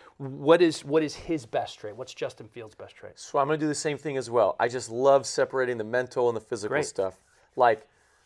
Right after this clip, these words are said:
Speaker 2: presence. To me, Justin, and I'm putting this on, like, the mental side,
Speaker 1: Mm-hmm.
Speaker 2: okay? Because I think if you have a presence about you, it's because the way you carry yourself upstairs, right? Um,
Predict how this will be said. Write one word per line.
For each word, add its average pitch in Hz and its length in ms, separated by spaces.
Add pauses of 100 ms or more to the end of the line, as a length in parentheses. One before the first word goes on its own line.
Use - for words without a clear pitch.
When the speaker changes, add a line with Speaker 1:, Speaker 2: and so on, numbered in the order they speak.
(800)
Speaker 2:
presence. 101 640 (440)
To 135 140
me, 170 440
Justin, 127 720
and 123 120
I'm 147 80
putting 156 240
this 143 160
on, 131 180
like, 117 240
the 110 60
mental 107 340
side, 85 340
Speaker 1:
Mm-hmm. 98 140
Speaker 2:
okay? 123 140
Because 131 260
I 139 80
think 151 500
if 110 120
you 127 140
have 170 280
a - 40
presence 139 420
about 120 340
you, 123 180 (260)
it's - 100
because 135 300
the 139 80
way 135 140
you 127 160
carry 120 300
yourself 107 380
upstairs, 98 600
right? 113 240 (520)
Um, 107 360